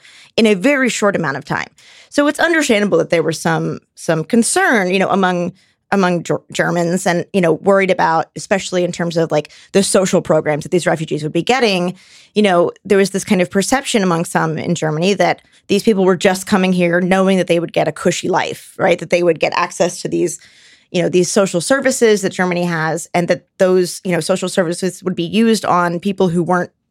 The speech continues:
Germans, instead of, you know, the people who still in some parts of the German economy, especially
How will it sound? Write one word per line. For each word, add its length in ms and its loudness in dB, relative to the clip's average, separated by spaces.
Germans, 540 -4
instead 340 0
of, 160 2
you 80 -2
know, 60 -2
the 120 -2
people 300 0
who 160 -2
still 460 2
in 160 2
some 200 -2
parts 240 -4
of 40 -20
the 80 -2
German 260 -2
economy, 380 -2
especially 480 -4